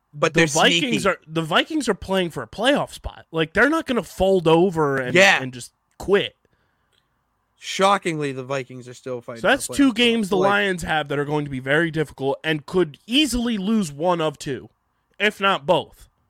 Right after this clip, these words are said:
Speaker 2: Not
Speaker 1: No,
Speaker 2: saying
Speaker 1: they
Speaker 2: they will.
Speaker 1: easily could. No, they could,
Speaker 2: But
Speaker 1: they,
Speaker 2: it's one of those
Speaker 1: they
Speaker 2: things that,
Speaker 1: could.
Speaker 2: like, it's not a given. The forty-niners, to end the season,
Speaker 1: Commanders.
Speaker 2: they are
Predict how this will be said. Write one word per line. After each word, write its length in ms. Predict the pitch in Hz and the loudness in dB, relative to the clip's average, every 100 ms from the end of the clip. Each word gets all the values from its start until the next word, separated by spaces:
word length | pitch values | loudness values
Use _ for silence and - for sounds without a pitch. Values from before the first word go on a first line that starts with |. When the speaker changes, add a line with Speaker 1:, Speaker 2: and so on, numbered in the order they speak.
| _ - | _ -4
Speaker 2:
Not 200 | 190 214 | -2 2
Speaker 1:
No, 20 | |
Speaker 2:
saying 220 | 233 214 196 | 2 4 4
Speaker 1:
they 80 | |
Speaker 2:
they 100 | - | 4
will. 160 | 247 160 | 6 6
Speaker 1:
easily 120 | 123 | 2
could. 560 | - 135 127 123 117 - | -6 -10 -8 -8 -12 -16
No, 200 | 143 143 | -6 -2
they 140 | 143 147 | 0 2
could, 60 | |
Speaker 2:
But 160 | 196 190 | 4 4
Speaker 1:
they, 100 | 147 | 4
Speaker 2:
it's 160 | 185 180 | -2 0
one 160 | 214 | 0
of 60 | 208 | 2
those 180 | 214 208 | 2 2
Speaker 1:
they 80 | 233 | 0
Speaker 2:
things 120 | 226 | 2
that, 60 | |
Speaker 1:
could. 80 | 180 | 0
Speaker 2:
like, 180 | 165 175 | 0 0
it's 180 | 190 - | -4 -6
not 220 | 180 196 | -2 -2
a 40 | 180 | -2
given. 420 | 160 196 113 117 _ _ _ _ _ _ _ 147 | 0 0 0 -18 _ _ _ _ _ _ _ -8
The 80 | 160 | 0
forty-niners, 880 | 226 277 196 233 269 160 127 - - _ _ - | 2 2 4 4 4 0 -8 -12 -16 _ _ -6
to 140 | 160 | 0
end 200 | 160 147 | 0 0
the 40 | |
season, 420 | 131 131 127 139 156 | -6 -12 -12 -12 -12
Speaker 1:
Commanders. 800 | 139 139 143 143 147 151 143 147 | -10 -4 -2 0 2 2 2 4
Speaker 2:
they 120 | 196 | 4
are 140 | 180 | 4